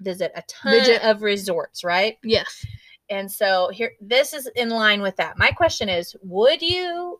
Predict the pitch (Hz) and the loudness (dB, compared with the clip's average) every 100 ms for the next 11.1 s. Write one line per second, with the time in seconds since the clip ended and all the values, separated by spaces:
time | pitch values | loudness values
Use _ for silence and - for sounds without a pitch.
0 | _ 226 240 233 220 202 202 240 254 247 | _ 0 4 6 4 6 6 6 4 0
1 | - - 196 170 160 156 165 196 359 370 | -6 -8 -4 -2 -2 -2 -6 -4 -2 -2
2 | - - 196 165 190 - - - 269 220 | -4 -4 -2 -2 -2 -2 -2 2 4 4
3 | 185 226 247 - 262 302 247 208 214 - | 6 6 6 4 2 2 2 0 0 -6
4 | - 415 440 427 403 403 403 - 320 370 | -4 -4 -4 -6 -10 -10 -12 -4 -4 -2
5 | 523 554 554 349 285 254 254 - - 262 | -2 -4 -2 2 6 6 4 -6 -8 -2
6 | 226 226 - - - 208 190 175 170 180 | -2 -2 -10 -6 0 2 2 0 -2 -4
7 | 233 _ - - _ _ - 202 190 185 | -6 _ -16 -16 _ _ 4 8 10 8
8 | 180 - - 311 392 277 226 285 349 392 | 6 2 4 6 8 6 4 2 0 2
9 | 359 311 311 294 - - 233 214 196 196 | 4 4 4 -2 -10 -4 0 0 0 -2
10 | 190 214 - - 330 339 269 220 185 196 | 0 0 0 -6 -6 -4 0 2 2 0